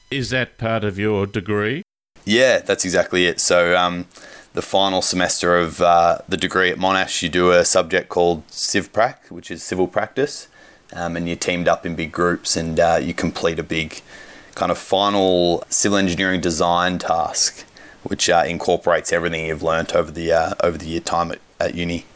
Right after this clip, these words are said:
Speaker 1: Do you have any interaction with groups like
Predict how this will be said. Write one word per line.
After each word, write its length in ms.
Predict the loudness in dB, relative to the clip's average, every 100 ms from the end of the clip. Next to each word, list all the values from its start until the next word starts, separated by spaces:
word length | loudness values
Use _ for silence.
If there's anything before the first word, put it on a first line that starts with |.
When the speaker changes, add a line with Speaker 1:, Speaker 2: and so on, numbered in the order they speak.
| -12
Speaker 1:
Do 100 | -6
you 140 | -4
have 260 | -2 -4 -4
any 300 | -6 -4 -6
interaction 800 | -6 -6 -4 -6 -10 -12 -10 -6
with 260 | -6 -6 -6
groups 420 | -6 -6 -6 -6
like 400 | -2 -2 -4